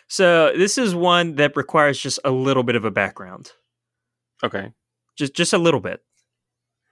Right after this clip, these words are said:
Speaker 2: I'm here for it.
Speaker 1: Okay,
Speaker 2: Go
Speaker 1: so
Speaker 2: ahead.
Speaker 1: the Korean War was fought between North and <laughs> South Korea between the years of nineteen fifty and nineteen fifty-three.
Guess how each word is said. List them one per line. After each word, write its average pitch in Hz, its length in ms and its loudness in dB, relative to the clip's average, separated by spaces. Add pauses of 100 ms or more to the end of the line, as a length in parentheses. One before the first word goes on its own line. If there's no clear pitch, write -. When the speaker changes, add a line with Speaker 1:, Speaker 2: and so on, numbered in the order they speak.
(480)
Speaker 2:
I'm 117 120 0
here 107 100 0
for 107 220 -2
it. - 80 -12 (580)
Speaker 1:
Okay, 147 280 4
Speaker 2:
Go 104 60 0
Speaker 1:
so 92 40 -2
Speaker 2:
ahead. 110 120 -2
Speaker 1:
the 135 40 -2
Korean 190 500 2
War 175 220 2
was 127 180 0
fought 143 240 2
between 135 380 -2
North 135 300 2
and 147 120 -4
<laughs> - 0 -
South - 420 0
Korea 135 360 2
between 143 360 -2
the 135 100 2
years 135 280 0
of 117 80 -2
nineteen 147 540 -2
fifty 151 480 -2
and 131 120 -4
nineteen 151 520 -2
fifty-three. 135 920 -6